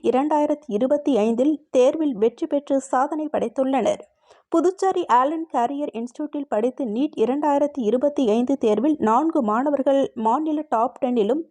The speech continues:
பத்து மாணவர்கள் டாப் ட்வென்டி ஃபைவிலும் மற்றும் நாற்பத்தி மூன்று மாணவர்கள் டாப் ஹண்ட்ரடில் இடம் பிடித்துள்ளனர். ஆலன் புதுச்சேரி மையத்தில் இந்த ஆண்டு படித்து மூன்று பேர் இதுவரை இல்லாத விதமாக தேசிய டாப் முன்னூறில் வந்துள்ளனர்.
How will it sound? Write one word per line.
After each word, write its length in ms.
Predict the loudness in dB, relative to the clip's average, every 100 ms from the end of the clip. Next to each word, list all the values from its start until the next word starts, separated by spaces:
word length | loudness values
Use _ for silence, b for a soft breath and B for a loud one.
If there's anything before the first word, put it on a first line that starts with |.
| b b b 0
பத்து 340 | 0 0 -4
மாணவர்கள் 640 | -2 -2 -2 -2 -2 -2
டாப் 380 | 0 0 -2 -6 -6
ட்வென்டி 260 | -4 -6 -2
ஃபைவிலும் 400 | -2 -2 -4 -4 -4
மற்றும் 420 | -6 -4 -6 -4
நாற்பத்தி 500 | -2 -2 -2 -6 -6
மூன்று 340 | -6 -4 -2 -2
மாணவர்கள் 720 | -2 -2 -2 0 2 0 -2
டாப் 340 | 0 0 -2 -4
ஹண்ட்ரடில் 440 | -2 -2 -2 -4 -2
இடம் 260 | -2 -2
பிடித்துள்ளனர். 640 | -2 -6 0 0 2 0 -2 -10 b b b b b b b
ஆலன் 420 | 4 4 2 -4
புதுச்சேரி 500 | -6 -8 -8 -8 -6
மையத்தில் 480 | -6 -6 -6 -6 -6
இந்த 260 | -4 -2
ஆண்டு 240 | -2 -2 -4
படித்து 360 | -4 -4 -4
மூன்று 320 | -4 -4 -4 0
பேர் 200 | 0 0
இதுவரை 480 | -2 -2 0 0
இல்லாத 420 | 0 0 0 0 -4
விதமாக 600 | -4 -2 -2 0 -2 2
தேசிய 400 | 2 2 0 -4 -2
டாப் 360 | 0 -2 _ -10
முன்னூறில் 640 | -6 -4 -4 -4 -4 -2
வந்துள்ளனர். 720 | -2 0 0 0 0 -2 -8